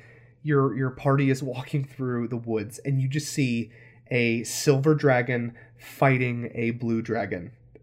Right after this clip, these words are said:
And they're just wrestling and f-, trying to just rip each other to shreds.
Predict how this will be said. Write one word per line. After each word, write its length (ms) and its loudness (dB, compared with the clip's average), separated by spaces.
And 140 0
they're 80 -2
just 240 -4
wrestling 680 0
and 220 -2
f-, 220 -20
trying 240 -2
to 80 -6
just 260 -2
rip 280 4
each 160 -4
other 160 0
to 80 -10
shreds. 460 -6